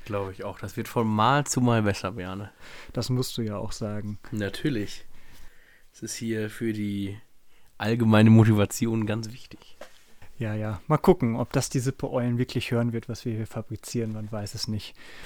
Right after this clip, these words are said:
Speaker 1: Wir,
Speaker 2: Naja.
Speaker 1: wir machen da immer noch ein Quiz drüber, ne, Björn?
Speaker 2: Ja,
Speaker 1: Das
Speaker 2: ja,
Speaker 1: sei
Speaker 2: genau.
Speaker 1: jetzt hier so als Ankündigung gesagt. Und dann fragen wir mal ab, worum es geht oder die Titel der, der Geschichten oder so. Und wenn ihr das nicht beantworten kommt, kriegt ihr keine,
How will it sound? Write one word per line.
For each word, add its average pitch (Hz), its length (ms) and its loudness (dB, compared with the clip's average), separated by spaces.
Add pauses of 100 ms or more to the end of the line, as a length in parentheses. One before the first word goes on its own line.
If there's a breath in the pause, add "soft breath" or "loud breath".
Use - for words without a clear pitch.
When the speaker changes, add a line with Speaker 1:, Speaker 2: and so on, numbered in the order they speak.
(160 loud breath)
Speaker 1:
Wir, 254 100 6
Speaker 2:
Naja. 151 180 6
Speaker 1:
wir 123 60 8
machen 165 220 6
da 156 80 6
immer 170 120 2
noch 185 100 2
ein 185 80 4
Quiz - 220 0
drüber, 95 260 0
ne, 104 140 2
Björn? 165 320 0 (220)
Speaker 2:
Ja, 156 120 4
Speaker 1:
Das 190 140 8
Speaker 2:
ja, - 100 4
Speaker 1:
sei 147 100 8
Speaker 2:
genau. 180 120 10
Speaker 1:
jetzt - 100 2
hier 185 100 6
so 170 100 6
als 151 140 4
Ankündigung 170 600 4
gesagt. 151 440 0 (580 soft breath)
Und 135 100 2
dann 156 340 4
fragen 165 380 4
wir 165 100 6
mal 160 120 2
ab, - 200 2
worum 151 180 4
es 147 120 0
geht 175 260 6
oder 147 140 2
die 139 120 4
Titel 147 280 2
der, 135 440 6 (440 soft breath)
der 131 80 6
Geschichten 147 500 6
oder 139 260 6
so. 127 260 4
Und 120 260 0
wenn 135 100 4
ihr 135 80 4
das 127 160 -2
nicht 131 120 -8
beantworten 175 340 -2
kommt, 170 220 0
kriegt 170 160 0
ihr 160 80 0
keine, 156 400 6